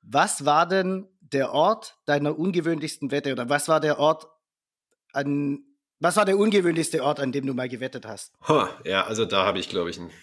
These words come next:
Speaker 2: paar verschiedene Kandidaten. Ich nenn-, ich nenn mal einen und den Rest spare ich mir vielleicht für andere Folgen auf. Äh, und zwar habe ich mal auf der Isle of Man in meiner Funktion als Wettplatzierer eines Wettsyndikats,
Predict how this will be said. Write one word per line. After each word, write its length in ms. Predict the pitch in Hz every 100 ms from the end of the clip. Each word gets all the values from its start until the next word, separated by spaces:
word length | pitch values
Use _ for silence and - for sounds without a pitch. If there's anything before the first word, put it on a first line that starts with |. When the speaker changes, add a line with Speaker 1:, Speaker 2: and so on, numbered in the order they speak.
| - - - _ _
Speaker 2:
paar 360 | - 95 110
verschiedene 580 | 104 104 - 135 143 120
Kandidaten. 720 | - 117 113 107 113 151 185 156
Ich 160 | 110 -
nenn-, 220 | - 87
ich 140 | - 85
nenn 180 | 85
mal 220 | 82 78 -
einen 360 | 82 85 85
und 160 | 85 87
den 100 | 85
Rest 260 | 82 82 -
spare 280 | - 82
ich 80 | 90
mir 80 | 90
vielleicht 340 | 80 87 -
für 100 | -
andere 280 | - 98 101
Folgen 400 | - 87 85 87
auf. 320 | 85 110 - -
Äh, 180 | - 110
und 160 | 107 110
zwar 380 | - 120 123 120
habe 140 | 117
ich 100 | 117
mal 540 | 117 110 110 107 - - _ _
auf 220 | 110 110
der 100 | -
Isle 200 | 101 107
of 120 | 110 87
Man 400 | 82 82 110 - - - - _
in 100 | 95
meiner 240 | 90 87
Funktion 500 | 82 90 82 85 85
als 220 | 71 71 82
Wettplatzierer 840 | 80 - - - 85 80 85 76 -
eines 340 | - 78 80 80
Wettsyndikats, 1000 | 80 - 95 95 98 101 107 - -